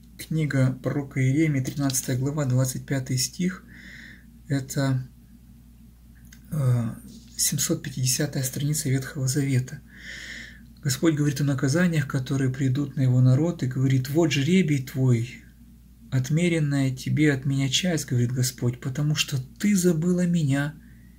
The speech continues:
и надеялась на ложь". Друзья,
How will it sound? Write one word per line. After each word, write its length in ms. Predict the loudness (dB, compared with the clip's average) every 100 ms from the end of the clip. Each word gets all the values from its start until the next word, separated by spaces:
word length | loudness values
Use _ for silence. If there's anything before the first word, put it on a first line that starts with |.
| -20 -6
и 100 | 2
надеялась 920 | 6 6 6 4 4 2 0 -2 -4 -12 -20 -14 -2
на 400 | 0 2 0 -4 -16 -18 -10
ложь". 600 | -8 -8 -8 -8 -8 -10 -20 -20 -20 -20 -20 -20 -20 -20 -20 -20 -14
Друзья, 640 | -2 0 2 0 0 0